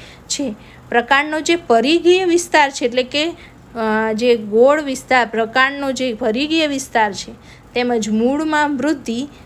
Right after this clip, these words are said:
એ પાર્શ્વીય વર્ધનશીલ પેશીના કારણે થાય છે. આંતરવિષ્ટ વર્ધનશીલ પેશી,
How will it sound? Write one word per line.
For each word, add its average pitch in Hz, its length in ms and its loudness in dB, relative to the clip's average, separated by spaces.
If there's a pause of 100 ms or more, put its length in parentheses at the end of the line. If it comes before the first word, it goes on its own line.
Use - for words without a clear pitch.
(160)
એ 240 100 2
પાર્શ્વીય 240 640 -2
વર્ધનશીલ 247 640 0
પેશીના 220 600 -2
કારણે 208 500 -6
થાય 220 520 -2 (440)
છે. 202 340 -4 (2250)
આંતરવિષ્ટ 339 680 2
વર્ધનશીલ 240 680 0
પેશી, 240 500 -2